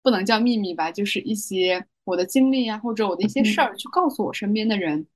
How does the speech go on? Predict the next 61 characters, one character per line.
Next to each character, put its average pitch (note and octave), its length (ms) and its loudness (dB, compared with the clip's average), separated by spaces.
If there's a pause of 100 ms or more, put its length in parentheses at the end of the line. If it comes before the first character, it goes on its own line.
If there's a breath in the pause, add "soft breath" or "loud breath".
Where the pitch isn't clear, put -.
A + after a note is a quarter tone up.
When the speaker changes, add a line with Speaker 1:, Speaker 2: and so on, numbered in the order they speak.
(480)
Speaker 1:
让 A#3 180 4
他 A#3+ 100 2
们 A#3+ 100 2
更 B3+ 180 2
了 D#3+ 180 0
解 G3 180 -2
我。 F#3+ 320 -4 (320)
当 A#3+ 180 4
然 F3+ 340 0
在 G3 140 -6
这 G3 120 -4
里 F#3+ 100 -4
也 D3 140 -2
包 F3 220 0
括 F3 480 0 (300)
他 A#3 100 -2
们 A3 120 2
可 G#3+ 140 -8
能 E3 120 2
会 F#3 160 -2
认 F#3 160 -4
识 F#3 120 -6
到 E3+ 180 0
一 D#3+ 100 0
个 D#3+ 300 -4 (260)
并 G#3 160 0
不 E3 80 -6
是 - 100 -6
那 F#3 80 -4
么 F3 140 -4
完 D3+ 200 -2
美， D#3 380 -2
然 D3+ 180 -4
后 D#3+ 380 -2 (280)
可 - 160 0
能 F3 180 2
也 D4 160 2
会 E3+ 420 -2 (260)
跟 G#3 160 0
他 G#3 140 2
们 G3+ 160 2
的 D#3+ 100 -2
这 F3 120 -6
个 E3 80 -2
价 E3+ 220 -4
值 E3+ 140 -8
观 E3+ 200 -4
有 D#3 120 -2
一 D#3 40 -6
些 E3+ 360 -2
违 E3 160 -2
背 G3+ 220 -2
的 D#3+ 140 -6
一 D#3 100 -2
个， D3+ 380 -6 (260)
我 F3 200 2
的 D#3 120 -4
一 D#3+ 100 -2
个 F3 100 -6
状 A3+ 320 0
态。 D#3+ 280 -8